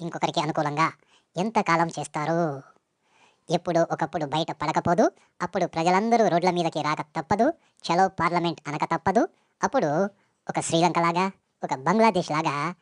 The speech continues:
అధికారంలో ఉన్నవారు పారిపోక తప్పదు. ఆ రోజు వచ్చే వరకు వారి ఆటలు సాగుతూ ఉంటాయి. ఖచ్చితంగా, ఖచ్చితంగా ఈవీఎం మ్యానిపులేషన్ జరిగింది. ఇక్కడ వారు ఓటింగ్ పెట్టుకుంటా ఉంటే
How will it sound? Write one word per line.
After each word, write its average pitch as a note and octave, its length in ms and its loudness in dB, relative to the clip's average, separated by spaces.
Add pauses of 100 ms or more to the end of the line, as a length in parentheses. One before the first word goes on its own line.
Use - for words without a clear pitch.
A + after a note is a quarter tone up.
(440)
అధికారంలో F3 500 2
ఉన్నవారు D#3 340 0 (160)
పారిపోక D#3 560 0
తప్పదు. D#3+ 800 2 (720)
ఆ D#3 140 2
రోజు E3 240 2
వచ్చే D#3+ 320 -2
వరకు E3+ 260 0 (400)
వారి D#3 240 -2
ఆటలు D3+ 220 -2
సాగుతూ D3+ 300 -2
ఉంటాయి. D#3 220 -4 (500)
ఖచ్చితంగా, G3+ 500 0
ఖచ్చితంగా D#3+ 600 -4 (480)
ఈవీఎం F3 480 2
మ్యానిపులేషన్ D#3 540 -4
జరిగింది. D3 460 -2 (560)
ఇక్కడ G#3 360 2
వారు G#3+ 180 2
ఓటింగ్ B3+ 260 2
పెట్టుకుంటా F3 340 -2
ఉంటే D3 420 0